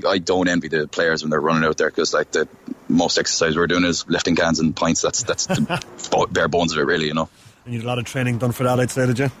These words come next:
Speaker 1: Oh, hell yeah! Look at my gut. You'll see that. Anyway.
Speaker 2: <laughs> And what's the plan now for the rest of the tournament? Are you gonna stay on until the final? Are you gonna come home in Ireland and go out, or what's the story?
Speaker 1: Um,
Speaker 2: If Ireland
Speaker 1: I've
Speaker 2: go out.
Speaker 1: booked off work until, uh,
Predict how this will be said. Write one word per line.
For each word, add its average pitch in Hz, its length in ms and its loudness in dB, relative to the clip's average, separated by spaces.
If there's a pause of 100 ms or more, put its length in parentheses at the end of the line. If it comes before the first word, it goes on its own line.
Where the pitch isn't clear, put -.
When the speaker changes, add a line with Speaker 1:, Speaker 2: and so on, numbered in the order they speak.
(800)
Speaker 1:
Oh, 90 200 2
hell 87 200 2
yeah! 82 120 2
Look 82 160 -2
at - 40 0
my 90 80 4
gut. 85 260 0
You'll 80 200 0
see 85 200 0
that. 78 320 -2
Anyway. 85 260 2 (840)
Speaker 2:
<laughs> - 40 -6
And 175 120 2
what's 208 160 0
the 196 80 -6
plan 208 200 2
now 208 120 2
for 180 120 -2
the 175 100 0
rest 175 380 0
of 151 140 2
the 131 60 -2
tournament? 135 280 2
Are 135 40 0
you 139 60 0
gonna 143 140 0
stay - 180 -2
on 147 160 2
until 143 260 0
the 139 80 2
final? 151 340 0
Are 151 40 0
you 147 80 0
gonna 143 160 0
come 147 140 0
home 139 180 2
in 135 80 2
Ireland 135 160 0
and 131 100 2
go 139 180 2
out, 151 60 0
or 156 40 0
what's 147 180 -2
the - 60 -16
story? 113 260 -2 (1200)
Speaker 1:
Um, 113 420 2
Speaker 2:
If - 60 -8
Ireland 123 260 2
Speaker 1:
I've 117 60 -2
Speaker 2:
go 110 60 0
out. 107 60 0
Speaker 1:
booked - 300 -4
off 117 340 2
work 110 520 -2
until, 95 800 2 (240)
uh, 87 420 2